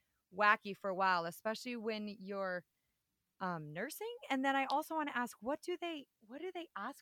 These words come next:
for? I know a lot of people say, "I don't even know what to ask my doctor. I don't even know how to find a doctor to, like, ask these questions. Or when I do, I feel like they blow me off."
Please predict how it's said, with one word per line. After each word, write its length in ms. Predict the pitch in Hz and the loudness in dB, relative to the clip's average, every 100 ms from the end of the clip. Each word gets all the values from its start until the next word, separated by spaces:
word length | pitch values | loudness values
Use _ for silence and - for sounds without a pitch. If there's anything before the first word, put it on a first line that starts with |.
| _ | _
for? 160 | 196 190 | -4 -2
I 80 | |
know 160 | 214 269 | -2 -4
a 60 | 277 | -2
lot 180 | 254 | -2
of 80 | 277 | -4
people 200 | 240 214 | -6 -8
say, 160 | - 202 - | -8 -10 -10
"I 60 | 240 | -8
don't 160 | 285 | -4
even 200 | 269 233 | -2 -2
know 100 | 220 | -2
what 140 | 208 - | -2 -2
to 100 | 185 | -4
ask 180 | 165 175 | -4 -8
my 100 | 180 | -6
doctor. 540 | 233 233 - 226 220 _ _ _ - | 0 0 0 0 -2 _ _ _ 0
I 100 | 226 | 0
don't 160 | 262 | 2
even 220 | 214 170 165 | -2 -4 -6
know 100 | 156 | -4
how 140 | 165 | -2
to 80 | 165 - | -4 4
find 280 | 302 392 220 | 4 6 4
a 40 | |
doctor 540 | 175 165 - 170 160 - _ _ _ - | 2 0 0 -2 -2 -6 _ _ _ -4
to, 200 | 196 170 | -2 0
like, 200 | 170 175 | -2 2
ask 220 | 214 262 - | 4 4 4
these 180 | 233 | -6
questions. 480 | - 220 208 208 202 | -2 -2 -2 -6 -6
Or 140 | 202 196 | -4 -4
when 180 | 190 | -4
I 100 | 180 | -4
do, 380 | 175 233 240 233 | -6 -6 -2 0
I 120 | 190 | 0
feel 180 | 180 180 | 0 -4
like 140 | 175 160 | -4 -6
they 80 | 170 | -10
blow 240 | 180 180 | -6 -6
me 160 | 175 180 | -6 -4
off." 280 | 190 196 | -4 -4